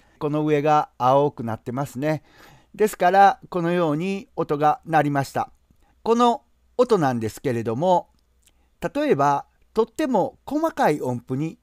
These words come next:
なった時、そういう時はですね、どうしてもサスティーンが残ってですね、次の音符に重なっていってしまうというような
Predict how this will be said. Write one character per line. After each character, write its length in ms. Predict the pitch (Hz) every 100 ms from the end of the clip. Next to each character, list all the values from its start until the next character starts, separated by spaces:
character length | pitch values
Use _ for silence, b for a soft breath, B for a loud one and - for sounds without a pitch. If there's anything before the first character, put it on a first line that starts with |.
| _
な 100 | 127
っ 80 | 123
た 140 | - 117
時、 360 | 135 104 95 _ _ b b b _
そ 220 | - 277
う 80 | 277
い 80 |
う 60 | 285
時 240 | 277 - 143
は 120 | 113
で 120 | 107
す 120 | -
ね、 280 | 131 123 - _ _ _ _
ど 160 | 196 247
う 60 |
し 60 | 247
て 120 | -
も 440 | 240 165 175 165 _
サ 240 | - 190
ス 140 | 185 -
テ 100 | 302
ィ 120 | 277
ー 40 | 156
ン 40 |
が 320 | 139 160 160 _
残 300 | 196 214 160
っ 40 | -
て 180 | 123
で 100 | 101
す 80 | 98
ね、 320 | 147 135 104 _ _ _ _
次 300 | - 269 285
の 280 | 277 269 -
音 240 | - 139 -
符 100 | 139
に 320 | 185 180 147 _ _ -
重 240 | 240 277
な 120 | 269
っ 20 | 262
て 200 | - 247
い 20 |
っ 40 | 240
て 180 | 240
し 120 | - 226
ま 180 | 208
う 120 | 214 - _ _
と 120 | 147
い 140 | 180
う 20 | 185
よ 160 | 180
う 40 | 139
な 300 | 170 185